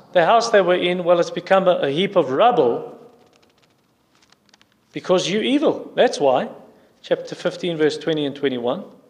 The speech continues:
And verse twenty-five to twenty-nine. "And you know how I know these things, Job?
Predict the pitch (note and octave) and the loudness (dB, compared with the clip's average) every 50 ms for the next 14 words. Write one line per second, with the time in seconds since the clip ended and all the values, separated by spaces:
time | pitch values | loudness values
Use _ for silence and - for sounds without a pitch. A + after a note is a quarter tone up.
0 | _ _ _ _ _ _ _ _ _ _ _ _ _ _ _ _ _ _ _ _ | _ _ _ _ _ _ _ _ _ _ _ _ _ _ _ _ _ _ _ _
1 | _ _ _ _ _ _ _ _ _ _ _ _ _ _ _ _ _ _ _ _ | _ _ _ _ _ _ _ _ _ _ _ _ _ _ _ _ _ _ _ _
2 | _ _ _ _ - D3 C3 B2 C3 - C3 - - C#3 C3+ C3 - C3+ B2+ B2+ | _ _ _ _ -12 -10 -6 -6 -6 -6 -6 -6 -6 -6 -6 -4 -2 -2 -2 -2
3 | B2 - - A#2 - - C3 A#2+ B2 B2+ C3+ D3 D#3 - F#3 F#3 G3+ A3 B3 C#4+ | -2 -6 -12 -12 -10 -8 -8 -6 -4 -2 -2 -2 -2 -2 -2 -2 -2 0 2 4
4 | D4+ D4+ C#4+ B3+ C4 C4 B3+ B3 A#3+ G#3+ G3 G3 G3+ G3 G#3 G#3 G3 - - - | 4 4 4 4 4 4 4 4 4 4 4 4 4 2 0 -4 -6 -6 -8 -6
5 | G3 F#3+ F#3+ F#3+ - F#3 F#3 F#3 F#3 F#3 F#3 F#3 F#3 - - | -6 -6 -8 -6 0 4 6 6 6 6 4 -2 -6 -12 -16